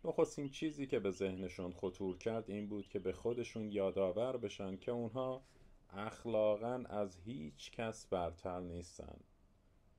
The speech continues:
احساس جمعی اونها این بود که باید به خودشون در برابر خود برتر بینی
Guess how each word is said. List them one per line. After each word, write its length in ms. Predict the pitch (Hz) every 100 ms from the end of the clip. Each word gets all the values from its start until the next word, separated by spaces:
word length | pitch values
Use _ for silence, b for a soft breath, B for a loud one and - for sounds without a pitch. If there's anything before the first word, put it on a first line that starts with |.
| - _ - - 92
احساس 640 | 90 87 - 98 101 -
جمعی 680 | 98 98 95 95 76 104 110
اونها 400 | 104 95 85 92
این 200 | 92 92
بود 220 | 92 90
که 140 | -
باید 320 | 92 90 92 92
به 80 |
خودشون 480 | 92 101 98 - 95
در 180 | 95 90
برابر 680 | 90 92 92 90 92 101 104
خود 360 | - 87 -
برتر 540 | 90 90 87 - 90 90
بینی 600 | 95 95 95 113 113